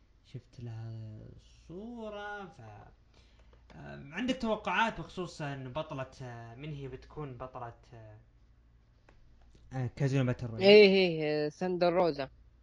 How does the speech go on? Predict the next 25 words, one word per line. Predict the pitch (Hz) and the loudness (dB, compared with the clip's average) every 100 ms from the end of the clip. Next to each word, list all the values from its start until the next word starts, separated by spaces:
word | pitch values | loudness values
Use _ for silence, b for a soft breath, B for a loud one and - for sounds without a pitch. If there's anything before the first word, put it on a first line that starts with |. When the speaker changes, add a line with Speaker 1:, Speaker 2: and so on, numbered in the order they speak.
| _ _ - _ | _ _ -20 _
Speaker 2:
ساندر | - 170 160 156 156 - | -8 -4 -2 4 4 4
روزا. | 151 143 - - _ - - - 135 117 - - | 2 2 -6 -14 _ -20 -20 -20 -20 -20 -20 -20
Speaker 1:
مم، | 120 123 123 120 131 139 160 | -18 -16 -16 -18 -18 -18 -16
ممكن | 180 170 - 139 120 113 _ _ _ _ _ _ _ - - - | -16 -16 -14 -14 -14 -16 _ _ _ _ _ _ _ -20 -20 -12
تايا | 147 131 127 | -10 -6 -8
كونتي، | - 127 135 - | -8 -10 -10 -8
عفوا، | 143 156 - | -2 -2 0
جوليا | 127 127 127 | 0 2 0
هارت، | 123 131 127 - - | 0 0 -2 -4 -8
آه، | 113 110 | -6 0
Speaker 2:
يا | 143 | 2
أخي، | 165 165 | 4 4
Speaker 1:
غير. | 139 | 4
Speaker 2:
عجبتني | 123 127 143 143 156 165 151 139 | 4 4 2 4 6 6 4 0
ذا | 135 | 0
البنت | 127 135 127 - | 0 -2 -4 -4
يا | 123 | -6
أخي، | 123 135 | -6 -10
ساندر | 160 123 135 | -8 -4 0
روزا | 127 127 | 0 0
من | 123 | 2
أيام | 131 127 123 | 4 4 2
إن | 123 127 | 0 2
دبليو | 123 127 131 | 2 6 6
إي. | 117 | 6